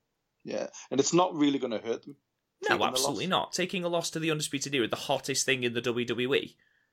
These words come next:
Speaker 1: Yeah.
Speaker 2: and that's including the main roster. You know, you're not going to really, and, you know, we've talked about how dominant factions before have held all the gold. You're not gonna have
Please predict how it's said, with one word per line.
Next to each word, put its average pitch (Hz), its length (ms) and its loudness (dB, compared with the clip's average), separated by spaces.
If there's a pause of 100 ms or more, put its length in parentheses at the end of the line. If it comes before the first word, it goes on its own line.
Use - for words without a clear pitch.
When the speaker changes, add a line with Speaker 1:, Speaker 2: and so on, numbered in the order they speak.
Speaker 1:
Yeah. 113 280 -10
Speaker 2:
and 131 120 0
that's 123 200 2
including 127 540 0
the 113 40 0
main 107 240 4
roster. - 460 -2 (1200)
You 147 120 0
know, 101 180 4 (420)
you're 143 200 2
not 147 200 2
going 127 180 0
to 120 80 0
really, 120 160 4
and, 131 280 2 (140)
you 170 100 -8
know, 104 180 -6 (100)
we've 117 180 -8
talked - 280 -2
about - 220 -4
how 98 120 -6
dominant 98 420 -4
factions - 440 -4
before 101 380 -4
have 104 120 -10 (200)
held 107 400 2
all 98 140 -2
the 95 80 -8
gold. 69 500 2 (500)
You're 139 200 2
not 139 180 2
gonna 120 160 0
have 113 540 2